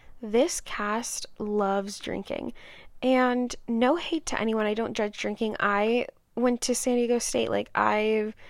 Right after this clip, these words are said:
drunk a whole liquor cabinet in one night. I've been there. I don't drink anymore. But this cast loves to drink, and I always feel like, this is the trend predictor in me coming out,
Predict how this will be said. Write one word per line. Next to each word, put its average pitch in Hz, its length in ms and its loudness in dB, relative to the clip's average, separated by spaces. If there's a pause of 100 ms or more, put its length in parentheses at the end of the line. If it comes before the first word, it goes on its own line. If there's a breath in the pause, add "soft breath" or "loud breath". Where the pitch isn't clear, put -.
(400 loud breath)
drunk 214 260 0
a 220 100 0
whole 220 160 0
liquor 214 280 -2
cabinet 208 440 -4
in 208 160 -2
one 202 180 -2
night. 190 220 -4
I've 196 240 -6
been 202 160 -2
there. 202 200 -4
I 202 80 -2
don't 202 220 -4
drink 214 240 -6
anymore. 208 600 0 (640 loud breath)
But 226 480 8 (540)
this 233 320 4
cast - 460 -2
loves 202 320 0
to - 60 -2
drink, 208 440 -4 (100)
and 214 520 2 (120)
I 233 180 2
always 220 380 2
feel 208 220 -2
like, 208 400 0
this 220 200 -2
is 220 100 -4
the 262 100 4
trend 202 300 -2
predictor 214 360 -6
in 202 140 -4
me 208 260 -4
coming 208 300 -4
out, - 200 0